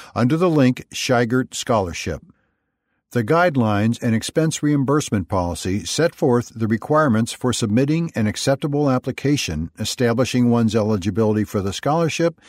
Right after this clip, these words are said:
and the financial support available to recipients. Low vision students are invited to compete for these grants and the opportunity to attend the two thousand nineteen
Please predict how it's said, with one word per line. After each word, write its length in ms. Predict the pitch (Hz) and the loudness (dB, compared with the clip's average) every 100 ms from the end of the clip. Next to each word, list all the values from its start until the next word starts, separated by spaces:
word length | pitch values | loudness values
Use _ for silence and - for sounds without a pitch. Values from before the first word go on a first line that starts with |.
| - - | -16 -2
and 160 | 135 | 0
the 40 | 139 | 2
financial 520 | 139 139 165 - 160 | 2 2 2 0 -2
support 600 | - 156 - 147 104 - | -2 -4 0 0 0 -2
available 600 | 110 120 123 101 92 98 | -2 2 2 2 -2 -4
to 160 | - 104 | -2 0
recipients. 840 | 110 - 107 82 64 - - - _ _ _ - - - | 0 0 -4 -6 -8 -12 -18 -20 _ _ _ -20 -18 -2
Low 200 | 143 190 | 2 4
vision 340 | 175 160 175 | 4 2 0
students 600 | 160 - 123 90 107 110 - | -2 2 2 2 0 -2 -4
are 160 | 117 123 | 0 2
invited 560 | 117 117 143 160 156 | 2 2 0 0 -2
to 160 | - - | -4 -4
compete 520 | 151 139 - 160 123 | -2 -4 -2 0 0
for 160 | - 120 | 0 2
these 240 | 117 104 | 2 0
grants 540 | - 113 104 113 - - | -2 0 2 0 -2 -4
and 140 | 117 113 | 0 2
the 100 | 117 | 2
opportunity 840 | 139 160 - 165 160 101 95 107 | 0 -4 -2 0 0 0 0 -2
to 160 | - 123 | 0 -2
attend 420 | 113 123 120 135 | 0 0 2 0
the 240 | - 104 | -2 -4
two 240 | 104 - 175 | -4 -4 -4
thousand 480 | - 147 147 139 117 | -2 0 0 0 2
nineteen 720 | 120 123 - 131 107 101 | 2 0 0 0 2 0